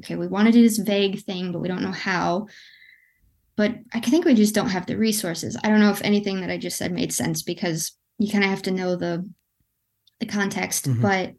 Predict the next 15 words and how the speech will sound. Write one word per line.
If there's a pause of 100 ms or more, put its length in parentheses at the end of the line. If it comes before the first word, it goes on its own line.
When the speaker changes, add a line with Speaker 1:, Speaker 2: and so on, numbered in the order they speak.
(580)
Speaker 1:
we
were
working
on
that
idea.
And
there
are
people
who
are
doing
things.
There's,